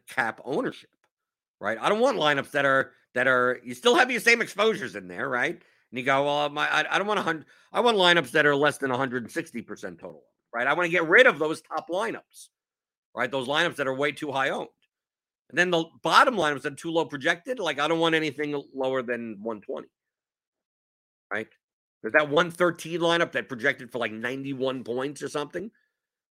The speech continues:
That's probably too low. So probably, probably so-, something, somewhere around one twenty is where, you know, the projection doesn't get so bad, right? So maybe you do, this is a blunt way of kinda doing this, right?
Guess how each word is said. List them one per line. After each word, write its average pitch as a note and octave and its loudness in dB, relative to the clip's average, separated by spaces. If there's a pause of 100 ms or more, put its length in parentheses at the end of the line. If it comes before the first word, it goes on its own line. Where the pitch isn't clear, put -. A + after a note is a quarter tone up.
That's C3+ -18
probably D#3 0
too D#3 -6
low. D#3+ -2
So G2+ -14
probably, B2+ -2 (1040)
probably D3+ 2
so-, D#3 -4
something, E3 0
somewhere G3 8
around E3+ 4
one D#3 2
twenty C#3 -2
is A#2+ -6
where, C3 4
you C3 -2
know, B2+ -2
the A#2+ -4
projection C3 -2
doesn't C3 -4
get B2 -6
so D3 0
bad, B2+ 0 (580)
right? A#2+ -4
So D3 -2
maybe F3+ 2
you F3+ -4
do, D#3 0
this C3+ -8
is C#3 -12
a D3+ 0
blunt C#3 -6
way F#2+ -4 (500)
of G2+ -14
kinda C#3+ 2
doing C3 0
this, - -20 (400)
right? B2 0